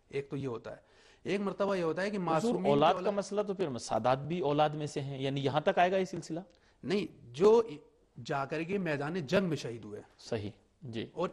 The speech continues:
Speaker 1: ایک مرتبہ ان کو امام کی اجازت ہوتی ہے۔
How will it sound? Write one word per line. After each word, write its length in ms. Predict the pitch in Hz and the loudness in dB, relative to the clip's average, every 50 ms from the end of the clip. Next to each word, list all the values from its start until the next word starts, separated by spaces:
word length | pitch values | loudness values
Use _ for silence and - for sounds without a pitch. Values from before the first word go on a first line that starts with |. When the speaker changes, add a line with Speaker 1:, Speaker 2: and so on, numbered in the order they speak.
| - - | -6 -6
Speaker 1:
ایک 160 | 165 175 175 | -4 -4 -2
مرتبہ 200 | 170 165 160 190 | 0 -2 0 0
ان 220 | 202 208 190 180 180 | 0 0 -2 -2 -2
کو 80 | - | -2
امام 440 | 214 160 147 147 147 151 175 185 190 | -2 -2 0 -2 -2 -2 -4 -6 -8
کی 120 | - 233 - - | -8 -10 -10 -8
اجازت 400 | 156 139 143 143 147 170 226 190 | -6 -2 0 2 2 2 2 2
ہوتی 240 | 160 135 - - 117 | 0 -4 -6 -8 -14
ہے۔ 60 | 110 | -16